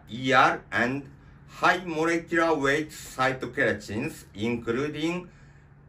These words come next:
C K five six, are reported. Additionally, the usefulness of mac three was suggested by Racca et al. and Furia et al.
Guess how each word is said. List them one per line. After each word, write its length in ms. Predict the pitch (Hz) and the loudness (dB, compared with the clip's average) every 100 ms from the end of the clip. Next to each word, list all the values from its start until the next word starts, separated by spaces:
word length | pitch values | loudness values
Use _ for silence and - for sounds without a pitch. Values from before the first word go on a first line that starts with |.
| - - | -20 -14
C 500 | - - 135 123 - | -10 -6 -4 -4 -4
K 360 | 151 170 107 107 - - | 2 2 2 -4 -16 0
five 300 | 123 123 107 | 4 4 4
six, 680 | - 98 73 - - - - - - | -6 -8 -10 -14 -20 -20 -20 -20 0
are 240 | 151 175 | 2 2
reported. 800 | 143 139 139 - 87 - 71 65 - - - - - - - - | 0 -6 -6 -4 -4 -4 -12 -14 -18 -20 -20 -20 -20 -20 -20 -2
Additionally, 840 | 120 214 226 - 82 78 95 - - - - - - - - | -2 0 -4 -6 -8 -8 -8 -8 -10 -16 -20 -20 -20 -20 -2
the 160 | 123 110 | 0 2
usefulness 920 | 143 185 - - 170 165 143 147 - | 0 -2 -6 -6 -4 -2 0 -2 -4
of 260 | 123 127 - - - | -8 -8 -14 -20 -12
mac 460 | 107 160 214 214 - | 0 2 2 -2 -12
three 440 | - 139 110 - - - - - | -10 -6 -6 -8 -14 -20 -20 -10
was 380 | 110 151 180 - | 0 2 2 -4
suggested 800 | - 120 107 147 175 - 165 156 - | -4 -4 0 0 0 -4 -6 -8 -2
by 280 | 120 117 120 - - - | 4 4 2 -8 -20 -10
Racca 640 | 98 160 190 - 175 175 - | 4 4 4 2 2 2 0
et 260 | 123 113 | -4 0
al. 320 | 135 143 160 131 - | 6 6 4 -2 0
and 340 | 123 131 123 | 2 2 -4
Furia 460 | - 170 180 180 - | -6 -4 0 0 0
et 240 | 165 - - | -4 -2 2
al. 320 | 196 - | 2 0